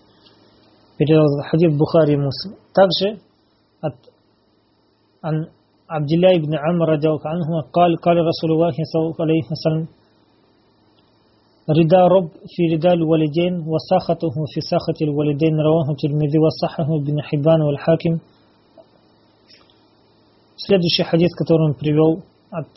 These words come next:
Абдилля ибн Амр, радиаллаху анху, в котором посланник, саллаллаху алейхи ва саллям, говорит, что довольство господина, гос-, гос-, довольство Аллаха в довольстве родителей. И его гнев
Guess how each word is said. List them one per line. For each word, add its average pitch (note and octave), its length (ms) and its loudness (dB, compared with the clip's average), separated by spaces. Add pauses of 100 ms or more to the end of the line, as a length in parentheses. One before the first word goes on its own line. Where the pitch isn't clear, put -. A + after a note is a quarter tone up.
(220)
Абдилля D#3 400 2 (100)
ибн D3+ 200 -4
Амр, D#3+ 300 2
радиаллаху D3+ 340 -2
анху, D#3+ 240 -2 (800)
в - 20 -20
котором E3 400 2
посланник, E3 400 2
саллаллаху D#3+ 300 -2
алейхи D#3 240 2
ва E3 60 -8
саллям, D#3 240 -4
говорит, D#3 220 2
что D#3+ 120 2
довольство D#3+ 560 2
господина, E3 760 0 (140)
гос-, - 280 -10
гос-, E3+ 500 -10
довольство D#3 500 0
Аллаха E3 380 2 (440)
в C#3 100 -2
довольстве D#3+ 760 0 (120)
родителей. D3 720 -2 (720)
И E3 80 2
его D#3+ 280 6
гнев E3+ 400 2